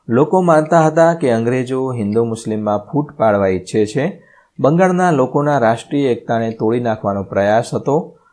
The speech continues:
સ્વદેશી ચળવળ શરૂ કરાઈ, વિદેશી માલનો બહિષ્કાર થયો, રાષ્ટ્રીય શિક્ષણ, સ્વદેશી વસ્તુઓનો પ્રચાર થતો. રવિન્દ્રનાથ ટાગોર સહિતના આગેવાનોએ જનજાગૃતિ ફેલાવી.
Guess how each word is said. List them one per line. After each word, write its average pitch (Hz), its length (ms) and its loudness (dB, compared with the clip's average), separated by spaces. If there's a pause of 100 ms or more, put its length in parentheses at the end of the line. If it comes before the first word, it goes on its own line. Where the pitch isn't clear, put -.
(120)
સ્વદેશી 139 540 0
ચળવળ 104 380 2
શરૂ 110 320 -2
કરાઈ, 127 420 0
વિદેશી 156 520 0
માલનો 101 400 0
બહિષ્કાર 117 560 0
થયો, 127 520 -2 (280)
રાષ્ટ્રીય 104 640 0
શિક્ષણ, 131 720 -4
સ્વદેશી 104 500 -2
વસ્તુઓનો 98 540 -4
પ્રચાર 117 460 -2
થતો. 131 580 -4 (320)
રવિન્દ્રનાથ 165 680 2
ટાગોર 131 380 2
સહિતના 131 680 -4
આગેવાનોએ 110 680 0
જનજાગૃતિ 101 800 -2
ફેલાવી. 110 680 -2